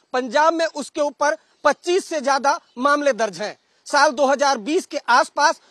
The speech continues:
वो पंजाब से फरार होकर कनाडा में पहुंच गया। उसके बाद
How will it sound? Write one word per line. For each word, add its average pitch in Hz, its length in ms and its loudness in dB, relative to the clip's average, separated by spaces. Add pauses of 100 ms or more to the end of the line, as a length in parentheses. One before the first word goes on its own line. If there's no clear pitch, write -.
(100)
वो 294 120 -2
पंजाब 277 500 0
से 294 140 -6
फरार 277 340 0
होकर 294 340 0 (280)
कनाडा 285 380 2
में 320 120 2
पहुंच 277 240 0
गया। 311 280 0 (220)
उसके 302 240 -2
बाद 285 280 4